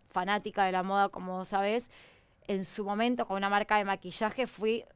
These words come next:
al Fashion Week de Nueva York que me llevaron ellos y en ese momento no era normal que lleguen a influencers de viajes.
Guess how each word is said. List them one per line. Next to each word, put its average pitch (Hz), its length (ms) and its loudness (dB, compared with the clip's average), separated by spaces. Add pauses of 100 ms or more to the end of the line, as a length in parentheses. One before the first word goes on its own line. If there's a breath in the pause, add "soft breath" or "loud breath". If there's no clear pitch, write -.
al 190 280 0
Fashion 208 360 -4
Week 208 140 -6
de 196 140 -4
Nueva 185 160 -4
York 202 240 -6
que 233 80 -8
me 196 80 -8
llevaron 202 420 -6
ellos 208 460 -6 (240 loud breath)
y 220 280 -2
en 214 140 -4
ese 277 140 -6
momento 262 340 -2
no 226 100 -4
era 277 160 -2
normal 180 380 -6
que 180 140 -8
lleguen 190 260 -6
a 185 60 -6
influencers 185 480 -8
de 175 100 -6
viajes. 196 580 -4